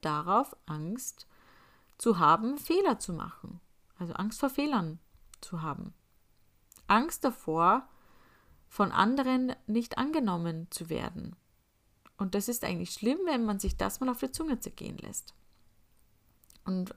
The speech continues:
vor allem dann entstehen dann erst die Selbstzweifel und der Selbstwert sinkt. Aber ich sag dir eins an dieser Stelle, was sehr wichtig ist. Fehler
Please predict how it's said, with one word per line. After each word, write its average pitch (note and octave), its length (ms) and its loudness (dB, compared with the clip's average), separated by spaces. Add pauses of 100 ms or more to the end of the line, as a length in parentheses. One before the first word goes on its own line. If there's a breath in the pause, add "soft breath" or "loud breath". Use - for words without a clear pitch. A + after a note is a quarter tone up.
vor - 200 0
allem A#3+ 300 4
dann C#4+ 300 6
entstehen A3+ 580 0
dann G#3+ 140 0
erst G#3 260 -2
die G3+ 40 -8
Selbstzweifel G3 720 -2
und F3 140 -8
der F#3 80 -6
Selbstwert G3+ 500 -4
sinkt. - 400 -12 (640 loud breath)
Aber F#3+ 160 0
ich G3+ 120 -2
sag G#3 240 0
dir - 140 -4
eins B3 280 2
an G#3 260 -4
dieser A#3 260 -2
Stelle, G3 380 -2
was - 300 -4
sehr A3 220 6
wichtig A3+ 320 -4
ist. B3 320 -4 (1200 loud breath)
Fehler C#4+ 560 4